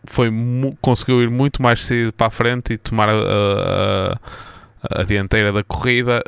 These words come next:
ganhou dois segundos e meio ao Ross Chastain, que teve de passar outros, outros pilotos, e ficaram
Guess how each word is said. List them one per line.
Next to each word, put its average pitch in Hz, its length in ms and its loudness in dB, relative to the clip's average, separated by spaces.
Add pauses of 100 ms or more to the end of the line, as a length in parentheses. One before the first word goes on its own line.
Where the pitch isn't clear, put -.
(260)
ganhou 101 600 0
dois 110 220 2
segundos 104 260 -2
e 110 60 -2
meio 101 400 2
ao 98 220 0
Ross 98 200 0
Chastain, 117 360 0
que - 140 -16
teve 101 220 -2
de - 100 -14
passar 101 280 -2
outros, - 480 -8 (800)
outros - 260 -2
pilotos, 113 800 0
e 117 100 -2
ficaram 113 640 0